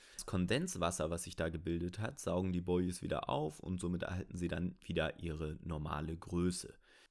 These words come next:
Das ganze Thema gibt es auch nochmal als Artikel auf deine Angelwelt punkt de. Den Link findet ihr hier in der Podcast-Beschreibung oder auch über Google oder über die Angelseite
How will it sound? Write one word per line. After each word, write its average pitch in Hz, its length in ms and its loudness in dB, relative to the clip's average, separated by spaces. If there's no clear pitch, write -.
Das - 300 0
ganze 113 320 -2
Thema 131 280 -2
gibt 104 220 -6
es - 200 -4
auch 101 300 -2
nochmal 90 600 -2
als - 320 -6
Artikel - 560 -4
auf - 160 -6
deine 95 260 0
Angelwelt 87 440 -4
punkt 82 240 -6
de. 143 300 -2
Den 90 220 -2
Link 101 200 -2
findet 90 340 -4
ihr 92 180 0
hier 95 320 0
in - 80 -6
der 82 240 -4
Podcast-Beschreibung - 880 -4
oder 90 320 0
auch 82 320 -4
über 80 220 -2
Google 120 360 0
oder - 340 2
über 85 240 2
die 87 300 -2
Angelseite 85 560 0